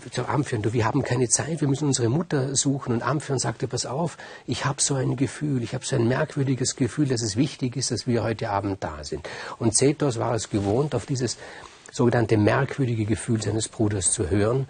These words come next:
Und sie haben sich Frauenkleider angezogen und haben sich auf den Berg begeben, um an diesem Fest teilzunehmen. Und da sahen sie dann, was das Besondere, was die Attraktion dieses Festes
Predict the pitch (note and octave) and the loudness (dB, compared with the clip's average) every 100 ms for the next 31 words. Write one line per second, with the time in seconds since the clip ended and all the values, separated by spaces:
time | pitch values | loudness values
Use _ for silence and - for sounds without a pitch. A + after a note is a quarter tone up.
0 | - - - - - - G#2 G#2+ A2+ G#2 | -8 -16 -16 -18 -10 -2 2 4 4 2
1 | E2+ - G#2+ F#2 - A2+ A2+ C#3 C#3 - | 0 -2 -4 -4 -2 4 6 8 6 4
2 | B2+ B2+ C3 B2 C3 A2 C3 A#2+ A#2 A#2 | 2 4 2 2 -2 -2 0 0 2 2
3 | A2+ A#2 A#2+ F#2 A2 G#2 G#2 F#2+ - - | 2 2 0 0 -2 0 0 -2 -8 -20
4 | - _ - G#2+ - - - _ _ _ | -20 _ -10 -8 -8 -14 -20 _ _ _
5 | _ _ F2+ - F#2+ G#2 A#2 C3 A2 - | _ _ -6 -2 0 4 4 2 -2 -4
6 | A2+ G#2 B2 A#2+ A2+ G#2 F#2+ F2 G2 F2+ | 0 2 2 0 -2 -6 -6 -6 -6 -6
7 | - F2+ - - - F#2+ F#2 - D#2+ D#2+ | -4 -4 -4 -6 -4 -4 -2 -2 -4 -6
8 | D#2 D2+ C#2+ - _ _ _ - F#2+ F#2+ | -10 -12 -16 -20 _ _ _ -6 0 4
9 | A2 A2+ A#2 A#2 A2 F#2+ G2 G2 G#2 - | 4 6 4 4 2 2 0 -2 -2 -4
10 | - F#2+ G#2+ A#2+ G#2 G2+ G#2 A#2+ A2+ - | -2 2 4 4 0 -2 -2 -2 -4 -4
11 | G#2 - - A2+ B2 A#2+ A2 G#2 - B2 | -6 -4 0 0 2 0 0 -2 -2 0
12 | G#2+ - A#2+ - | 0 0 0 -2